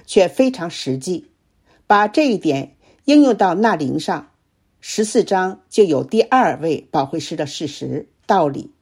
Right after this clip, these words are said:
二十章则有这位保惠师成为基督之气的享受、经历。到了二十一章，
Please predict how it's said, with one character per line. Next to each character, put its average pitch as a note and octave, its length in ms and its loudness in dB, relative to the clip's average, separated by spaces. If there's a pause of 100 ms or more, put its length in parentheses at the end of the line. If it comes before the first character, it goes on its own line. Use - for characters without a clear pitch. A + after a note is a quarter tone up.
(760)
二 D4 120 6
十 C4 140 -4
章 A3+ 280 2
则 G#3 200 4
有 C#3+ 160 4
这 G3+ 180 0
位 E3+ 160 0
保 C3 200 -2
惠 E3+ 140 -6
师 F#3 260 0
成 E3 220 -6
为 D3+ 180 0
基 G#3 200 -4
督 G#3 180 0
之 A#3 180 -4
气 - 180 -4
的 C#3+ 100 -4
享 - 320 -8
受、 - 360 -4 (120)
经 F#3+ 320 -2
历。 F#3 240 -6 (1400)
到 A#3 160 4
了 G3 80 0
二 A3+ 180 2
十 G#3 120 -6
一 A#3 180 2
章， E3+ 400 0